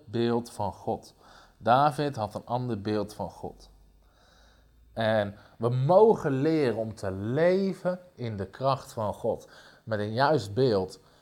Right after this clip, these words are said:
Ik hoorde laatst iemand zeggen, en, weet je, dat gaat, die zei, het ging over tiende en die deed de uitspraak,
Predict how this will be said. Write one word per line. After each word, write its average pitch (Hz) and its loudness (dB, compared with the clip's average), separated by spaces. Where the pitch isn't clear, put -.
Ik 101 -6
hoorde 139 6
laatst 139 2
iemand 120 -4
zeggen, 113 4
en, 101 -2
weet 98 -16
je, 101 -8
dat 101 -12
gaat, - -6
die 113 -4
zei, 117 2
het - -16
ging 170 0
over 135 2
tiende 110 -2
en 110 -8
die 110 -4
deed 120 4
de 117 6
uitspraak, 110 0